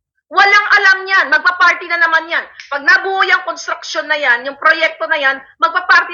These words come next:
na naman. Gagamitin na nila, magbangag-bangagan dyan sa, ah, cultural center na yan. Walang papasok sa Pilipinas kung ang paligid ng mga nilalakaran, okay,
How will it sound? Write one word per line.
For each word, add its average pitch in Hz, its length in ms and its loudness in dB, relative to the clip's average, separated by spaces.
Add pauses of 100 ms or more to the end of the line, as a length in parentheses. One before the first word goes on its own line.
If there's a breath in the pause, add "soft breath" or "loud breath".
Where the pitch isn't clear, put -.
na 330 80 -4
naman. 330 240 0
Gagamitin 339 560 0
na 339 320 2 (360)
nila, 285 280 -2 (240 loud breath)
magbangag-bangagan 302 960 2
dyan 277 140 -6
sa, 269 260 2 (400)
ah, 240 640 2
cultural 269 480 -4
center 240 480 -6
na 214 80 -2
yan. 226 220 -6 (1400)
Walang 370 680 4
papasok 320 720 0
sa 330 160 -2
Pilipinas 311 920 -6 (200)
kung 339 160 -2
ang 339 240 2
paligid 339 680 -2
ng 330 280 2 (200)
mga 311 240 0 (360)
nilalakaran, 320 960 2 (320)
okay, 320 400 -10